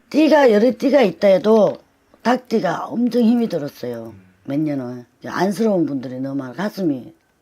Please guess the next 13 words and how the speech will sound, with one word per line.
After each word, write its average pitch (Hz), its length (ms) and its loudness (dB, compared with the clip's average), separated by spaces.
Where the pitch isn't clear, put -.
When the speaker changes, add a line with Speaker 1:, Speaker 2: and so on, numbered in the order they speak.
Speaker 1:
그래서 147 200 -8
가슴 170 240 -6
자꾸 143 260 -8
메요, 160 400 0
생각하면. 131 640 -10
어, 120 240 -12
몸을 202 280 0
너무 175 200 2
많이 151 200 -2
쳤고 147 600 -10
하다 170 260 -6
보니까 143 440 -8
올해는 156 580 0